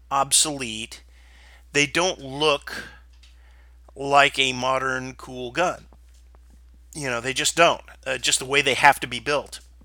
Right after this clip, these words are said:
Um, I don't know that one has ever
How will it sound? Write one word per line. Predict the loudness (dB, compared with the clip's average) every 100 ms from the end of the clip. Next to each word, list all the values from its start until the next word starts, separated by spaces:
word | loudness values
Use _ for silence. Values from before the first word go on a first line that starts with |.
| -20 -20 -20 -20 -20 -20 -20 -20 -20 -20 -20 -20 -20 -4
Um, | 2 4 2 -2 -10 -18 -20 -20 -20 -20 -20 -20 -20 -20 -20 -20 -20 -20 -20 -20 -20 -20 -20 -20 -20 -20 -20 -20 -10 4
I | 6
don't | 8 8
know | 8 8
that | 6
one | 2 2
has | 4
ever | 2 0